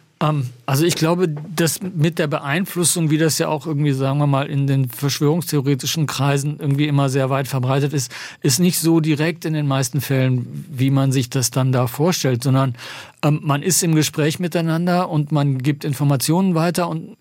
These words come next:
Informationen sind natürlich oft auch mit politischen Themen und politischen Zielsetzungen verbunden. Natürlich während der Flüchtlingsfrage hat Frau Merkel irgendwie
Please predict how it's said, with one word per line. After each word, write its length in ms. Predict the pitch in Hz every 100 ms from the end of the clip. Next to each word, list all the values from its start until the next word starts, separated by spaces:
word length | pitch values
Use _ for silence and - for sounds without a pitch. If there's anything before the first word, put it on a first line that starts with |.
| -
Informationen 720 | 147 151 147 127 156 156 147
sind 180 | 156 160
natürlich 460 | 139 156 131 -
oft 260 | 160 151 -
auch 160 | 147
mit 160 | 120 147
politischen 560 | - 143 135 127 135 120
Themen 400 | 135 143 156 147
und 140 | 120
politischen 460 | 139 131 127 131 117
Zielsetzungen 760 | 165 196 175 170 - 165 165
verbunden. 560 | 156 151 160 160 156 143
Natürlich 600 | 131 123 170 160 123 139
während 300 | 135 139 131
der 100 | 131
Flüchtlingsfrage 1000 | - 135 156 135 - 135 139 143 139 127
hat 120 | 131
Frau 200 | - 131
Merkel 340 | 135 135 151
irgendwie 380 | 151 139 135 135